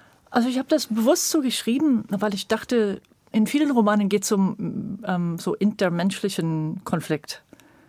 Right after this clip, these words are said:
Also der eine will die eine Sache, die, der andere will das Gegenteil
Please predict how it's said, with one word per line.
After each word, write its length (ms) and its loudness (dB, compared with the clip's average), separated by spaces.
Also 280 0
der 460 -4
eine 420 0
will 280 0
die 200 0
eine 220 6
Sache, 720 4
die, 460 -2
der 140 0
andere 260 4
will 100 0
das 200 -2
Gegenteil 1040 2